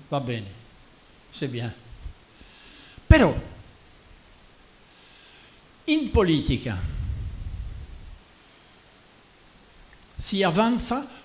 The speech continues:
come la processione di Echternach in Lussemburgo. Tre passi in avanti e poi due passi indietro. E poi tre passi in avanti, due passi indietro.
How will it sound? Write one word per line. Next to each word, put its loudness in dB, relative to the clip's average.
come -4
la -2
processione 0
di -6
Echternach -6
in -6
Lussemburgo. -8
Tre -2
passi -4
in -6
avanti -4
e -8
poi -2
due -4
passi -4
indietro. -8
E -12
poi 0
tre -4
passi -8
in -14
avanti, -12
due -10
passi -14
indietro. -20